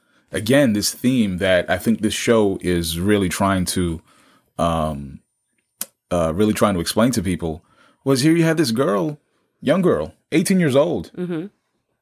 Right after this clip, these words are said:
Speaker 1: right? At the time when you're eighteen, you think you're on top of the world. But
Speaker 2: Yeah.
Speaker 1: now here we are, you know, older, and we look at eighteen like, "Man, that's such a, such a young age,
Speaker 2: Mm-hmm.
Speaker 1: impressionable age."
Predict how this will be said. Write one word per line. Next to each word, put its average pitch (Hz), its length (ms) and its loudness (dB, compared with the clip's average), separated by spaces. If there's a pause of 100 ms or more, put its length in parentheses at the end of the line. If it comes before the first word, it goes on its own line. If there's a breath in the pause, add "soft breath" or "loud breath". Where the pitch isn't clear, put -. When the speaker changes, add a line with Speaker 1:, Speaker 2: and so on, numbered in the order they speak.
(120)
Speaker 1:
right? 139 260 2
At 135 140 4
the 147 80 0
time 170 240 2
when 165 100 2
you're 156 100 2
eighteen, 156 400 0
you 147 120 -4
think 147 240 -4
you're 139 120 0
on 127 120 0
top 120 260 0
of 92 60 -6
the 92 60 -6
world. 120 420 -2
But 110 120 -2
Speaker 2:
Yeah. 110 60 -2
Speaker 1:
now 127 380 0 (320 soft breath)
here 139 180 2
we 123 160 2
are, 123 480 2
you 110 100 -2
know, 113 180 2
older, 123 580 2
and 110 200 0
we 120 80 2
look 123 160 2
at 110 120 2
eighteen 117 360 4
like, 95 220 2 (420 soft breath)
"Man, 92 200 0
that's 87 180 0
such - 260 0
a, 76 260 0 (960 loud breath)
such - 220 2
a 85 40 0
young 82 240 2
age, 78 440 -4
Speaker 2:
Mm-hmm. 165 340 0 (200)
Speaker 1:
impressionable 85 560 -2
age." 82 380 -4